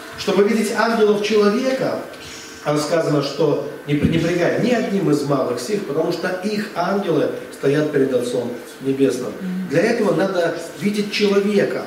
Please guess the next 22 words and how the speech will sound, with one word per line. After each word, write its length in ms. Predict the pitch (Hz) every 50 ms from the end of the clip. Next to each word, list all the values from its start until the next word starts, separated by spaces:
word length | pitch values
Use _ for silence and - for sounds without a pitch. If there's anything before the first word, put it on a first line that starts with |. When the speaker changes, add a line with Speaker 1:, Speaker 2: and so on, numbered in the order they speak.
| - - - -
Speaker 1:
тоже. 280 | 156 151 143 - 156
Надо 260 | - 160 170 170 175 180
не 60 | 180
смотреть, 360 | 180 180 202 202 202 254 269 254 175 -
вот, 80 | 143 139 - -
если 420 | 143 139 127 - - - - 165
спрашивают, 380 | 147 147 - - - - - - - - - - -
как 160 | - 247 247 240 - - -
видеть 300 | 160 208 202 - - -
ангелов? 340 | - 160 151 - - - -
Я 120 | 160 175
смотрю 380 | 202 208 208 196 196 208 208 214
не 100 | 202 202
на 200 | 196 202 - -
ангелов, 420 | 202 202 196 - 160 147 135 123
чтобы 240 | - - - 127 123
видеть 180 | 123 123 123 120
ангелов. 320 | 113 110 113 110 104 - - - - - -
Я 120 | 131 143 160
смотрю 340 | - - 175 - 208 190 185
на 160 | 165 160 -
человека. 500 | - 147 139 139 139 139 131 - -